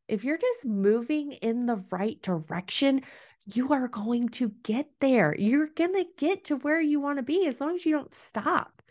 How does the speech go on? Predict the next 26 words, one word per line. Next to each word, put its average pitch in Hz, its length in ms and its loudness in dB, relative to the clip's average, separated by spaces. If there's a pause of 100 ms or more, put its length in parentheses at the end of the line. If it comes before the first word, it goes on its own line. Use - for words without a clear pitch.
(360)
right? 262 400 0 (340)
You 277 120 4
can 381 140 4
have 339 260 4
some 320 300 -2
ups - 360 -2
and 254 160 2
downs. 220 440 4
Life 202 320 0
is 226 120 -6
gonna 202 200 0
happen. 180 420 0
There 175 220 0
are 170 60 0
seasons 214 580 -4
to - 180 -4
everything, 170 640 -2 (380)
but 208 240 0
you've 196 380 0
really 202 420 2
got 190 420 -4
to 202 140 -4
stay 175 960 4 (800)
going. 170 600 4 (140)
Just 214 260 2
stay 185 920 2